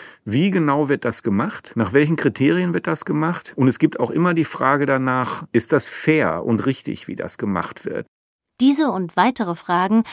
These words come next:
Speaker 2: haben wir für diese Folge von Das Wissen auch den Plattformen gestellt. TikTok hat keine unserer Fragen direkt beantwortet. Stattdessen haben wir Hintergrundinformationen erhalten, aus denen wir nicht zitieren dürfen. Doch so viel lässt sich sagen.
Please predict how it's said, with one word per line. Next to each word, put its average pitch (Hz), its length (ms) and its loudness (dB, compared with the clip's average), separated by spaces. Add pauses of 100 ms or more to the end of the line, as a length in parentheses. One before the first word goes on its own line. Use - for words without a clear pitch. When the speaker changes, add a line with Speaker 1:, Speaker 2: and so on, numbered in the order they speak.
(140)
Speaker 2:
haben 254 280 4
wir 254 120 2
für 240 120 -4
diese 208 220 -2
Folge 208 400 -2
von 196 240 -6
Das 175 220 -6
Wissen 226 460 2
auch - 120 -4
den 233 160 2
Plattformen 170 760 -2
gestellt. - 560 -6 (800)
TikTok - 460 0
hat - 200 -8
keine 180 320 2
unserer 170 320 -2
Fragen 170 400 0
direkt 160 320 -4
beantwortet. - 680 -6 (600)
Stattdessen 262 640 0
haben 214 220 2
wir 202 100 -2
Hintergrundinformationen 175 1400 0
erhalten, 185 500 0 (360)
aus - 160 -4
denen 247 240 4
wir 233 140 4
nicht 220 240 -2
zitieren 180 440 -4
dürfen. - 300 -12 (760)
Doch 214 100 -2
so 262 160 2
viel 254 220 0
lässt 202 220 0
sich 220 120 -4
sagen. - 320 -6